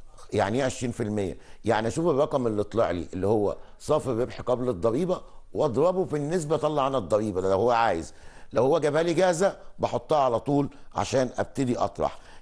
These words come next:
هنا هقول له بقى لو انا طرحت صافي الربح قبل الضريبه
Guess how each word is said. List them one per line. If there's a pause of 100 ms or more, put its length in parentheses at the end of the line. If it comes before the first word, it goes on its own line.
هنا (440)
هقول
له
بقى (340)
لو
انا
طرحت (160)
صافي
الربح
قبل
الضريبه